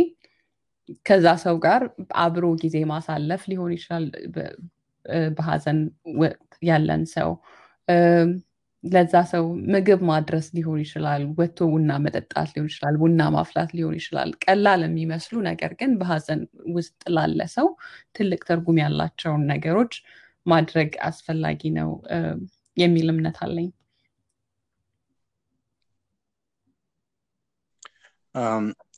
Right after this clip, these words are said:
Speaker 2: የኛ ማህበረሰብ ላይ በማውር-፣ ይሄን ነገር በግልጽ ማ-፣ አለማውራት፣ እ፣ መነጋገር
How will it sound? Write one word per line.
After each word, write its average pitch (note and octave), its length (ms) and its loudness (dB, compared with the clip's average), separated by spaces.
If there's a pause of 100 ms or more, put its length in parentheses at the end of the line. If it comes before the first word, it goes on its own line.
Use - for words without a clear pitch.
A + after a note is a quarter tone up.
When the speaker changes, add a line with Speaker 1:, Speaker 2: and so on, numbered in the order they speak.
Speaker 2:
የኛ C3 280 0
ማህበረሰብ A#2 580 -4
ላይ F#2+ 180 -6 (340)
በማውር-፣ G2+ 640 -6
ይሄን G2+ 280 -10
ነገር G2+ 260 -10
በግልጽ G2+ 360 -10 (120)
ማ-፣ - 200 -14
አለማውራት፣ F#2+ 760 -14
እ፣ F#2+ 120 -14 (380)
መነጋገር F#2+ 540 -12